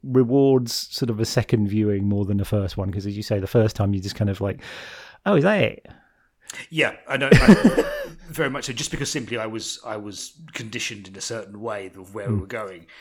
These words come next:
Speaker 2: and was just like, "This is not what I expected." Where's, where's, yeah, where's the American tourist who's gonna solve it all?
Speaker 1: Yeah,
Speaker 2: Um,
Speaker 1: and, and the big reveal where they, they take down, you know, the, the people ultimately responsible, which
Speaker 2: Yeah.
Speaker 1: in a giallo I think you would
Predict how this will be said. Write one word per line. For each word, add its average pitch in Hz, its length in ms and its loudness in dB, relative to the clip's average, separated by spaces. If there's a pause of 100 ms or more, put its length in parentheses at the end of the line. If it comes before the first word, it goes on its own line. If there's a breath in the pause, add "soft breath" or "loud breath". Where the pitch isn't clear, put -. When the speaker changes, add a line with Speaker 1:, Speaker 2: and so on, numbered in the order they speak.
(220 loud breath)
Speaker 2:
and 110 160 -14
was 104 100 -14
just - 240 -10
like, 92 140 -18
"This 110 180 -10
is - 160 -12
not 110 320 -14
what 104 140 -14
I 95 80 -14
expected." 101 460 -14
Where's, 110 240 -8
where's, 113 520 -8
yeah, 92 140 -14 (480 soft breath)
where's 113 300 -6
the 135 100 -6
American 113 440 -8
tourist 113 480 -8
who's - 120 -10
gonna 104 160 -12
solve 107 340 -6
it - 120 -14
all? 85 260 -18
Speaker 1:
Yeah, 120 360 6 (220 loud breath)
Speaker 2:
Um, 151 100 8
Speaker 1:
and, - 80 0
and 170 200 8
the 151 60 8
big 143 200 8
reveal 135 400 10
where 117 160 6
they, 113 140 4 (120)
they 110 240 2
take 107 460 0
down, 101 500 2
you 110 100 -2
know, 90 140 -4
the, 90 240 -8
the - 80 -4
people 107 380 0
ultimately 101 500 0
responsible, 98 600 -6
which 104 220 -4
Speaker 2:
Yeah. 113 60 4
Speaker 1:
in 107 60 4
a 110 60 2
giallo 131 420 6
I 110 80 4
think 110 240 0
you 104 100 -2
would 98 220 -2